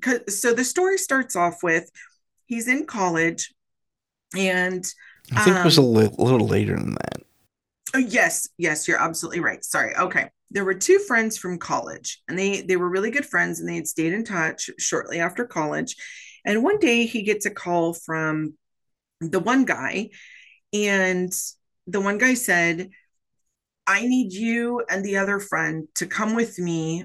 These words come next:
Speaker 1: on a quest." And, you know,
Speaker 2: Yeah.
Speaker 1: piques Henry's interest a little. Something interesting is afoot. This is great.
Speaker 2: Right.
Speaker 1: And he goes, "Okay, like, what are we doing?" And the guy goes, "Well,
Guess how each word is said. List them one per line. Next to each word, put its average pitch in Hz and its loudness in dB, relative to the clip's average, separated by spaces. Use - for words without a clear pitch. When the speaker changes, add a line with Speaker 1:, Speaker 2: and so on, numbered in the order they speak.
Speaker 1:
on 156 0
a 165 -2
quest." - -6
And, 175 2
you 302 -2
know, 156 -2
Speaker 2:
Yeah. - 0
Speaker 1:
piques 160 -2
Henry's 185 2
interest 165 -4
a - -2
little. 160 0
Something 151 -4
interesting 151 -6
is 160 -6
afoot. 156 -6
This 156 -4
is - -4
great. 143 -4
Speaker 2:
Right. 87 -4
Speaker 1:
And 220 2
he 220 0
goes, 214 2
"Okay, 180 -2
like, 202 -8
what 175 -2
are 165 0
we 170 2
doing?" 190 0
And 151 -8
the 160 -8
guy 175 0
goes, 175 -4
"Well, 175 -2